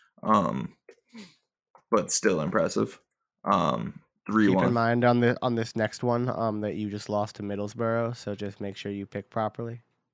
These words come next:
Speaker 1: Yeah, so, um, if Manchester United doesn't beat Burnley, uh, three one, even though they're away,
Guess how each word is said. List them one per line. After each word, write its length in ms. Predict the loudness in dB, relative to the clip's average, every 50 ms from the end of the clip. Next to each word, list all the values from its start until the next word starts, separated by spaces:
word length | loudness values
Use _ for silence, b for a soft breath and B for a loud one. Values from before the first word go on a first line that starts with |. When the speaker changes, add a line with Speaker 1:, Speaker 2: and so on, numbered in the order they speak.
| _ -8
Speaker 1:
Yeah, 300 | 0 2 4 4 4 2
so, 280 | -2 -2 0 2 2 2
um, 480 | 4 4 4 4 4 2 0 -4 -6 -6
if 220 | -4 -4 -4 -2 -2
Manchester 520 | 0 0 0 0 2 2 0 0 2 2
United 580 | 2 2 2 2 2 2 4 4 2 2 2 2
doesn't 340 | 0 0 2 0 -2 -2 0
beat 300 | 2 2 2 2 2 -2
Burnley, 560 | 0 0 0 0 0 -2 0 0 0 0 0
uh, 460 | 0 2 2 4 4 4 4 2 0
three 420 | -2 -4 -6 -2 0 2 4 2
one, 340 | 2 2 0 0 0 0 0
even 380 | 0 -2 -2 -2 -2 -2 -2 0
though 160 | 2 2 2
they're 380 | 2 2 2 4 4 4 4 4
away, 500 | 2 2 2 4 4 4 4 4 2